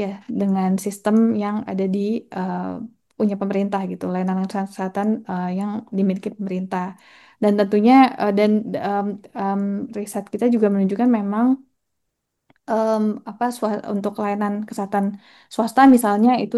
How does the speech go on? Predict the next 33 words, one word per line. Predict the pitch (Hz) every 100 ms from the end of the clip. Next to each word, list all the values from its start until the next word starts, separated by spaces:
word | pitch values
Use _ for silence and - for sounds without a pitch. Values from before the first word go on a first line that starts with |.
| 233
tuh, | 277 285 285 277
em, | 208 202 202 196 208 214 _ _ _ -
pelaporannya, | 233 226 233 233 233 277 294 294 294 - -
em, | 214 208 208 208 208 208
belum | 202 214 226
se-, | 240 226 220 202
belum | 202 214
sepenuhnya | - 226 226 233 226 190
ya | 196 - -
ke, | 202 196 190 190 -
untuk, | 196 196 196
untuk, | 196 190 - -
em, | 190 185 185 185 196 _ _ _ -
untuk | 202 202 -
bisa | 214 208
terintegrasi | 202 208 208 202 202 208 214 196
juga | 190 208 233 190
dan, | 190 208 208
eh, | 202 190 190
dilaporkan | 196 190 190 190 - 226 233 226
seutuhnya | - 190 196 208 202 185
gitu. | 180 185
Jadi, | 190 214 214 214 - - - -
eh, | 196 196
kadang | 208 233 247
mungkin | 233 277 247
bisa | 240 214
misah | 214 233
di | 220
situ | 214 214 202 196
kalau | 185 190
kita | - 208 -
ingin | 196